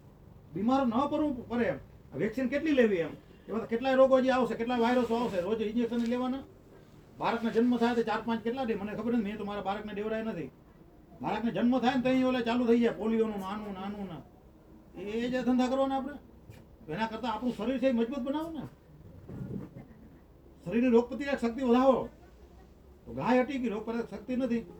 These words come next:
એટલે આપણે, હું કહેવાનો મતલબ હું એ હતો કે આપણી રોગપ્રતિકારક શક્તિ ક્ષીણ થઈ ગઈ. એનું એક કારણ છે ખેતી.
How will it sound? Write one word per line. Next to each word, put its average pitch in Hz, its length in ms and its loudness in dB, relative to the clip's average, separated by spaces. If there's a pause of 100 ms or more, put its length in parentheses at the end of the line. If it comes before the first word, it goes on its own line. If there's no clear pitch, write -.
(420)
એટલે 226 200 -6
આપણે, 226 200 0
હું 208 260 -4
કહેવાનો 226 280 0
મતલબ 233 260 -2
હું 233 140 4
એ 240 140 4
હતો 240 180 0 (600)
કે 185 60 -8
આપણી 220 240 0
રોગપ્રતિકારક 247 580 0
શક્તિ 226 280 -4
ક્ષીણ 277 340 2
થઈ 254 140 4
ગઈ. 226 120 0
એનું 247 240 2
એક 254 140 0
કારણ 233 300 2
છે 254 140 0
ખેતી. 233 420 -6